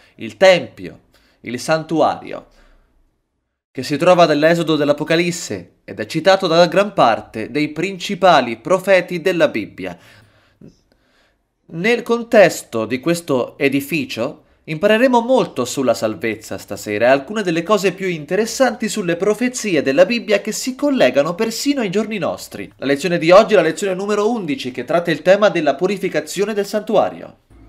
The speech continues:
Ora, quando i figli di Israele uscirono dall'Egitto e Mosè salì sul monte Sinai, cosa ottenne lassù in cima al monte Sinai? I dieci comandamenti, ma sapete, non è la sola cosa che ottenne lassù.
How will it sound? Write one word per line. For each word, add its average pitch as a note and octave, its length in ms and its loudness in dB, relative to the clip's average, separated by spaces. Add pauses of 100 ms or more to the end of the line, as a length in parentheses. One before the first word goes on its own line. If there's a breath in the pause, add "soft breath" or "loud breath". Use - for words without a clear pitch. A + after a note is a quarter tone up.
(180)
Ora, G#3 240 8
quando C#4 220 4
i B3+ 40 4
figli C4 180 0
di A3+ 80 0
Israele F#3+ 380 8
uscirono G3+ 420 2
dall'Egitto D3+ 840 0 (420 loud breath)
e E3 180 0
Mosè D#3 460 6
salì E3 320 4
sul D#3 240 -4
monte E3 280 -4
Sinai, G#2 580 -6
cosa G#3 260 4
ottenne D#3+ 440 2
lassù G#2 380 -2
in D3+ 160 -4
cima E3+ 220 -2
al D3 60 -6
monte D#3 220 -8
Sinai? F#2 480 -12 (640)
I F3+ 100 -6
dieci D#3+ 300 0
comandamenti, D#3 640 -4
ma F3 140 -4
sapete, G#3 420 -2
non G3 120 -2
è G#3+ 40 -2
la F#3+ 80 0
sola E3+ 200 -2
cosa D#3+ 180 -6
che D#3 100 -10
ottenne D3+ 300 -6
lassù. A2+ 360 -8